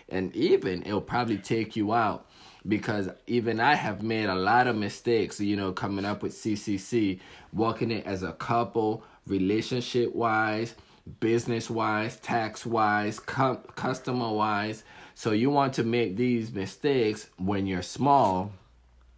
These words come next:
So as you continue to leverage and build more businesses, the bigger you get, the less mistakes you'll make because you will be very experienced in running a business. 'Cause running a business is,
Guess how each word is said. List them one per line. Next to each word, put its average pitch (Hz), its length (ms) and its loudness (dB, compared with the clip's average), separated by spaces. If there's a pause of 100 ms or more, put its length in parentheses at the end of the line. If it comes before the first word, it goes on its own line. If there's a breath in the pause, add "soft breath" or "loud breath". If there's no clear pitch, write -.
(220)
So 117 220 2
as 107 260 2
you 127 100 2
continue 120 460 0
to 113 180 -2
leverage 110 480 0
and 95 180 -2
build 107 320 2
more 107 300 0
businesses, 107 840 -2 (340 loud breath)
the 92 160 -2
bigger 107 380 2
you 117 260 4
get, 113 360 0
the 95 100 0
less 92 400 -2
mistakes 101 580 -4
you'll 104 200 0
make 101 380 -2
because 95 400 -4
you 120 120 2
will 113 260 4
be 101 320 0
very 107 360 0
experienced 110 1040 0 (280 loud breath)
in 98 180 -2
running 104 320 0
a 80 80 -4
business. 98 600 -2 (300 loud breath)
'Cause 95 160 -6
running 143 300 2
a 113 60 0
business 120 560 0
is, 95 240 -2